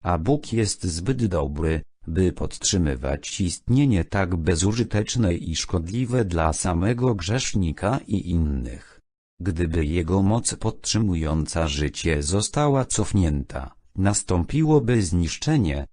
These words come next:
jako naturalny wynik zła. Życie jest łaską, darem Bożym, który otrzymają na wieczność tylko posłuszni. Zauważmy to wyraźnie,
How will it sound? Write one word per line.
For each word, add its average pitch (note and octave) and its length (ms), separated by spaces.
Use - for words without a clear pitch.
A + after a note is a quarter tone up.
jako G2+ 500
naturalny D#2+ 720
wynik D2+ 440
zła. E2 440
Życie A#2 440
jest F#2 360
łaską, D#2 840
darem G2+ 560
Bożym, D2+ 640
który D3 400
otrzymają G2 800
na E2+ 200
wieczność A2+ 800
tylko A#2 420
posłuszni. C#2 1000
Zauważmy A2 840
to E2+ 240
wyraźnie, E2+ 720